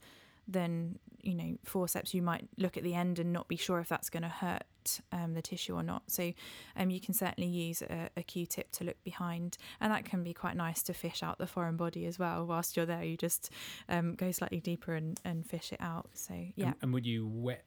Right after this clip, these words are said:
Speaker 2: the Q-tip?
Speaker 1: Yeah, I would in that, in that circumstance, yeah.
Speaker 2: Okay, okay. And then, and then you can just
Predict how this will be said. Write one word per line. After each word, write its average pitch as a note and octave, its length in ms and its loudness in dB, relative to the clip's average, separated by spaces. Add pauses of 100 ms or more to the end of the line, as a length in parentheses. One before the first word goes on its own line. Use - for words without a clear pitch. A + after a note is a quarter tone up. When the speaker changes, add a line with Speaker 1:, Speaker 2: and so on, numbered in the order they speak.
Speaker 2:
the C3 260 -2
Q-tip? C#3 540 0 (100)
Speaker 1:
Yeah, B3+ 260 6
I G3 100 2
would G3 200 0
in F3 120 0
that, E3 140 -4 (120)
in F3 120 -4
that - 160 -2 (180)
circumstance, - 720 -4
yeah. E2+ 200 0
Speaker 2:
Okay, A2 120 -10 (360)
okay. G#2+ 200 -4 (300)
And B2 120 4
then, A#2 220 0
and B2+ 120 2
then A2 100 4
you G#2+ 100 2
can A2+ 140 0
just - 260 -4